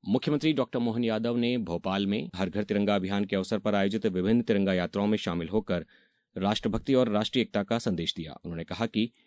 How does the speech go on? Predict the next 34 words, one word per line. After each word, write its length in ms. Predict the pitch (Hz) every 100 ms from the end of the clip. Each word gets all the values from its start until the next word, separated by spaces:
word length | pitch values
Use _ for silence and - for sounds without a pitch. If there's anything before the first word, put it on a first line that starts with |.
| _ _ -
प्रधानमंत्री 560 | 101 107 117 113 139
नरेंद्र 320 | 135 127 131 123
मोदी 180 | 123
के 120 | 127 131
नेतृत्व 380 | 120 135 127
में 160 | 135 131
भारत 360 | 92 95 98 101
तेजी 320 | - 101 117
से 120 | -
आगे 220 | 110 87 90
बढ़ 180 | 87
रहा 200 | 85 90
है 140 | 101 135
और 200 | 98 92
वर्ष 300 | 90 98 -
दो 100 | 92
हज़ार 220 | 95 95
सैंतालीस 400 | 92 101 101 107
तक 260 | - 120 85 - - _ _
देश 200 | 104 135
को 160 | - 135
विकसित 360 | 120 - 156 - -
और 260 | 107 113 -
अग्रणी 340 | 104 101 107 113
राष्ट्र 300 | 95 95 -
बनाने 240 | 95 92
का 100 | 107
संकल्प 340 | 135 92 80 80
है। 160 | 82 73 _ _ _
मुख्यमंत्री 320 | 110 120 113
ने 80 | 127
कोलार 340 | 131 107 101 98
रोड 160 | 110
पर 200 | - 117